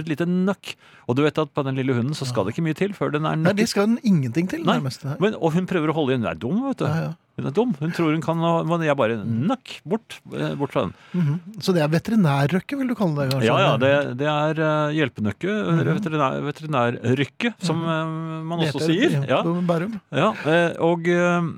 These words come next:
Speaker 1: på den måten så, eh, har hun blitt litt sånn frustrert når hun blir luftet nå.
Speaker 2: Ja, det er ikke så farlig med luft lenger, kanskje?
Speaker 1: Ja, hun må jo det.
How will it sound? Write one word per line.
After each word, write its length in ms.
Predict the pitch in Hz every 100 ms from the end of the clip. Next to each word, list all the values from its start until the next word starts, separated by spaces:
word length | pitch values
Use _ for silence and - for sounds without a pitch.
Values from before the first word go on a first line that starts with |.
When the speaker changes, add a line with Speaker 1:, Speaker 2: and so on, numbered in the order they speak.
| -
Speaker 1:
på 100 | -
den 100 | 185 208
måten 280 | 190 202 202
så, 160 | 185 180 180 156 -
eh, 1300 | - - - - _ - - _ _ _ _ - 113 -
har 140 | 165
hun 120 | 196
blitt 220 | 180 190
litt 120 | 185 180
sånn 140 | 175
frustrert 460 | - 202 - 240 240
når 160 | 220 196
hun 240 | 190 180
blir 220 | 165 165 156 156
luftet 340 | 151 - 127
nå. 200 | 113 85 85 135 127
Speaker 2:
Ja, 260 | 175 190 107 _ _ _ -
det 40 |
er 80 | 123
ikke 140 | 160
så 20 | -
farlig 240 | 156 135
med 100 | 147
luft 520 | 151 - - - - 160
lenger, 240 | 151 170
kanskje? 320 | 180 165 208 175 160 _ _ -
Speaker 1:
Ja, 60 |
hun 80 | 160
må 180 | 127 82
jo 100 | 120
det. 160 | 110